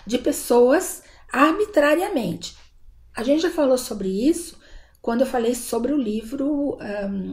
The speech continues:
As Bruxas de Salem, do Arthur Miller, aqui em vídeo no canal. Também vou deixar aqui o link pra vocês poderem ver. E essa caça, então, a chamada caça às bruxas, é, podia ir no alvo correto, mas também podia ser bastante arbitrária.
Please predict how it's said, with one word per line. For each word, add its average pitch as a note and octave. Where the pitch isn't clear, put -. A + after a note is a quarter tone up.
As G3
Bruxas A#3
de A3+
Salem, A3+
do A3
Arthur A#3+
Miller, G#3+
aqui F3+
em -
vídeo B3
no C#4
canal. E4
Também E3
vou G#3
deixar A3
aqui A3+
o A3+
link A3+
pra A#3+
vocês A#3+
poderem B3+
ver. -
E A#3
essa D4+
caça, C4+
então, A#3+
a -
chamada G3+
caça F3
às G3+
bruxas, G3+
é, A3+
podia A#3+
ir A#3
no A#3
alvo G3+
correto, C#4
mas F4+
também F#4+
podia F#4+
ser F#4
bastante F4
arbitrária. D#4